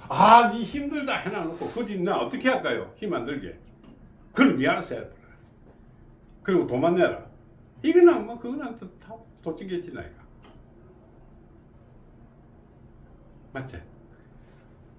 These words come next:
그럼 우리는 어떻게 해? 우리는 달라야 되잖아. 천부경을, <laughs> 천부경을 했기 때문에 달라야 되는 거야. 방법론을 가르쳐줘야 돼.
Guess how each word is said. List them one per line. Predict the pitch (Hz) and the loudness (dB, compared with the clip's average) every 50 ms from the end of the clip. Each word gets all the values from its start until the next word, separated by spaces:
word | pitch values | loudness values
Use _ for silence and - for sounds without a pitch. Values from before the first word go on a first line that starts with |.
| - - - - - | -20 -20 -20 -20 -2
그럼 | - 262 277 226 190 160 | 6 8 8 8 8 4
우리는 | 135 - 240 269 285 - - | 2 4 4 4 4 4 0
어떻게 | - - - - - | -2 -6 -10 -14 -12
해? | - | -2
우리는 | - - 240 359 427 427 - | 2 8 8 10 10 10 8
달라야 | - 175 202 214 208 170 135 - | 6 2 -2 -2 -2 -4 -4 -6
되잖아. | 98 87 85 90 78 - - | -8 -12 -12 -14 -16 -16 -18
천부경을, | - - 302 302 311 349 349 339 339 320 269 285 285 285 285 294 294 294 294 - - - _ - - - - - - - - - - - | -10 -8 -8 -6 -6 -8 -8 -6 -6 -6 -6 -6 -8 -10 -10 -12 -12 -14 -16 -20 -20 -20 _ -20 -20 -20 -20 -20 -20 -20 -20 -20 -20 -20
<laughs> | - - - - 117 107 107 110 117 113 - - - - - - - - - - - - - | -20 -20 -16 -14 -14 -12 -10 -10 -10 -10 -10 -14 -20 -20 -20 -20 -20 -20 -20 -20 -20 -20 -16
천부경을 | - - - - - 381 370 359 349 339 311 277 262 247 254 262 269 294 311 311 320 - - | -14 -12 -2 0 2 2 2 0 -2 0 0 0 0 0 -2 -2 0 0 0 0 0 2 2
했기 | 330 339 349 330 277 - | 2 4 4 2 0 2
때문에 | 269 269 285 294 339 349 349 | 2 4 4 6 6 6 6
달라야 | 349 - 427 190 170 151 127 - | 6 6 6 6 6 4 4 2
되는 | 110 110 - 87 87 | 0 -2 -2 -4 -6
거야. | 90 - - - - - - - - - - - - - - - - - - - - - - - - - - - - - - - - - - - - 139 - - | -8 -8 -10 -14 -18 -20 -20 -20 -20 -20 -20 -20 -20 -20 -20 -20 -20 -20 -20 -20 -20 -20 -20 -20 -20 -20 -20 -20 -20 -20 -20 -20 -20 -20 -20 -20 -20 -20 -14 -2
방법론을 | - 240 311 392 392 381 381 320 262 220 208 196 175 | 4 6 6 6 8 8 8 8 8 4 2 0 -2
가르쳐줘야 | - - - - - - 85 82 87 - | -2 -4 -8 -10 -10 -12 -12 -10 -10 -10
돼. | - | -10